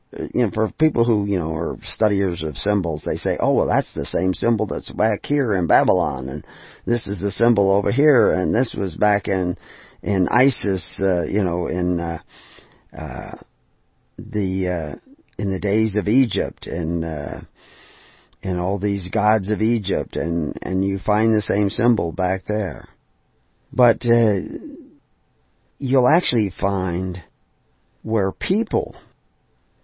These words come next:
take on a particular spirit, uh, that has a particular personality. And when they take on that spirit, they will start to emulate the actual mannerisms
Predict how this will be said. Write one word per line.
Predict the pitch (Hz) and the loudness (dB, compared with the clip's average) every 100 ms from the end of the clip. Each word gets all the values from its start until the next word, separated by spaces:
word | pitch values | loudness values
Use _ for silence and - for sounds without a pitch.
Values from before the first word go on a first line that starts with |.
| - | -2
take | 123 127 | 2 2
on | 123 110 110 101 - | 4 4 2 0 -4
a | 95 | -8
particular | - - 143 - 117 101 87 | -6 -2 -2 2 2 2 -4
spirit, | - - 107 95 64 50 53 - | -8 -2 0 0 -2 -10 -16 -12
uh, | 67 - - - - _ - | -12 -12 -18 -20 -20 _ -16
that | - 98 | -8 -6
has | 107 123 113 | -2 0 -2
a | |
particular | 98 90 - 131 120 92 85 | -4 -4 -6 -4 -2 -4 -4
personality. | - 95 - 80 78 85 57 - - _ _ _ _ _ _ _ _ | -6 -8 -6 -6 -4 -6 -10 -14 -20 _ _ _ _ _ _ _ _
And | - 101 | -4 0
when | 110 | 2
they | 113 | 2
take | - 139 110 | 2 2 2
on | 107 95 | 2 0
that | 90 - | -2 -6
spirit, | - 120 98 71 | -4 -2 -2 -4
they | 76 | -6
will | 90 82 | -4 -6
start | 76 - 101 113 - | -8 -4 -2 -2 -4
to | 98 - - | -8 -4 4
emulate | 151 175 156 110 80 71 - | 6 8 6 4 0 -6 -8
the | 69 | -6
actual | 60 107 117 - 113 107 _ _ _ _ _ _ _ - | -4 -2 -2 0 0 0 _ _ _ _ _ _ _ -4
mannerisms | 92 113 156 185 165 107 85 60 50 - - | 2 6 8 10 10 8 2 -2 -8 -10 -16